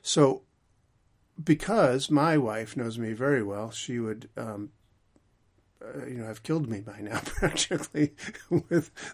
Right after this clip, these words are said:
that sort of communication. Um, not really. No, I'm just kidding, 'cause, you know, anyway, it's a moot point. M-, uh,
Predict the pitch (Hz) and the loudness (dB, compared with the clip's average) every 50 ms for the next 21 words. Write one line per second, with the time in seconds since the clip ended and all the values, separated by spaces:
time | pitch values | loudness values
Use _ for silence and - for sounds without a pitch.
0 | - - - 165 147 147 - - - 160 147 120 - - - - 135 120 117 110 | -14 -6 0 2 2 4 4 4 6 6 4 4 2 -4 -6 -4 -2 -2 -2 -2
1 | 110 - - 110 107 104 120 117 - - - - - - - - 147 135 123 117 | -4 -4 -6 -6 -6 -6 -10 -14 -16 -14 -14 -12 -14 -14 -6 -2 0 2 2 2
2 | 110 107 - - - - - 139 123 110 104 104 98 104 - - - - - - | 0 -2 -8 -14 -18 -6 -2 0 0 0 0 -2 -4 -6 -10 -12 -16 -20 -20 -20
3 | - _ - 123 113 - - 113 110 110 107 - - 110 110 107 - 117 107 104 | -20 _ -8 -6 -6 -4 -6 -8 -10 -10 -12 -12 -10 -10 -10 -10 -10 -12 -12 -12
4 | - - 107 104 104 101 - _ - - _ _ _ _ _ _ _ _ _ _ | -12 -12 -12 -12 -12 -16 -18 _ -20 -20 _ _ _ _ _ _ _ _ _ _
5 | _ _ _ _ _ - _ _ _ _ _ _ - 82 82 82 - - - - | _ _ _ _ _ -20 _ _ _ _ _ _ -16 -16 -16 -16 -16 -18 -18 -20
6 | - - 180 - 85 87 90 87 - - 113 117 135 143 143 - - - - - | -20 -20 -20 -14 -10 -10 -8 -8 -8 -6 0 4 6 6 6 4 0 -6 -4 -2
7 | 139 117 107 113 113 117 120 - - 131 127 123 - | -2 -2 -2 -4 -6 -6 -6 -6 -8 -10 -10 -10 -10